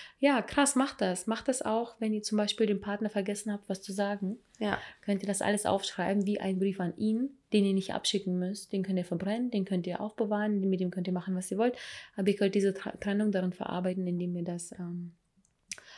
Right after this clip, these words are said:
Speaker 1: aufschreibt. Was ihr auch machen könnt, ist aufschreiben, und zwar nicht die, das Negative und nicht das
Speaker 2: Mhm.
Speaker 1: Verarbeiten, sondern, weiterer Tipp, ähm,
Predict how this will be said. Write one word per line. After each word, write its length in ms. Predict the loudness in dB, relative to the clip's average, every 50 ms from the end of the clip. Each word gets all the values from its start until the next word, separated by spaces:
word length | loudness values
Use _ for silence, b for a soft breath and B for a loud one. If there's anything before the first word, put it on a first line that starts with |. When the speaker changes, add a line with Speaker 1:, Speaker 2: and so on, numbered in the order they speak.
| B B
Speaker 1:
aufschreibt. 480 | B 4 4 2 0 -4 -6 -4 -2 -2
Was 160 | -2 0 0
ihr 100 | 0 0
auch 160 | 0 0 0
machen 260 | 0 -2 -2 -2 -4
könnt, 300 | -4 -2 -4 -4 -2 -2
ist 240 | -2 -2 -4 -6 -14 -18 B B B B B B B
aufschreiben, 640 | B 0 0 0 0 -2 -4 -2 0 0 0 0 -2
und 100 | -4 -6
zwar 220 | -4 -2 0 0
nicht 220 | 0 0 -2 -2
die, 120 | -2 0 0
das 200 | 0 0 -2 -2
Negative 440 | -2 0 0 -2 -2 -2 -4 -4 0
und 100 | 4 4
nicht 140 | 6 6
das 140 | 6 6 6
Speaker 2:
Mhm. 20 | 6
Speaker 1:
Verarbeiten, 680 | 4 4 4 4 4 4 2 0 0 -2 -4 -2 -2
sondern, 560 | 2 2 4 4 4 4 2 2 0 -2 -4 -6 _ _ _ -20 -12 -6
weiterer 440 | -2 -2 -2 0 -2 -2 -4 -4 -4
Tipp, 300 | -2 0 0 0 -2 -6 b b b b b b b b b b -4
ähm, 640 | -2 0 2 2 2 2 2 2 0 0 -2 -4 -6